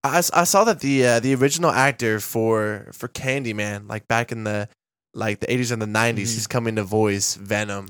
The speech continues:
Speaker 1: and there's, he
Speaker 2: Yeah.
Speaker 1: has, like, a super creepy voice.
Speaker 2: He does, and
Speaker 1: Uh, so
Speaker 2: it
Speaker 1: I'm
Speaker 2: is
Speaker 1: excited
Speaker 2: really
Speaker 1: to hear
Speaker 2: cool.
Speaker 1: it.
Speaker 2: And it was the same voice actor who did another, another big, like, superhero character. I forgot who it was.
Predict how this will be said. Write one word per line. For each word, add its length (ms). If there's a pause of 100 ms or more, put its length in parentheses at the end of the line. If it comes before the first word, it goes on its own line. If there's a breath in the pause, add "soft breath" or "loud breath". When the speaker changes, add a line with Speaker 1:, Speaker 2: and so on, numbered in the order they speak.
Speaker 1:
and 100
there's, 240
he 100
Speaker 2:
Yeah. 80
Speaker 1:
has, 100
like, 120
a 60
super 440
creepy 360
voice. 280
Speaker 2:
He 60
does, 520
and 260
Speaker 1:
Uh, 300
so 160
Speaker 2:
it 20
Speaker 1:
I'm 60
Speaker 2:
is 100
Speaker 1:
excited 240 (100)
Speaker 2:
really 60
Speaker 1:
to 80
hear 180
Speaker 2:
cool. 100
Speaker 1:
it. 60 (120)
Speaker 2:
And 120
it 20
was 120
the 60
same 280
voice 280
actor 320
who 100
did 400
another, 560
another 320
big, 340
like, 180
superhero 480
character. 440
I 40
forgot 420
who 100
it 120
was. 500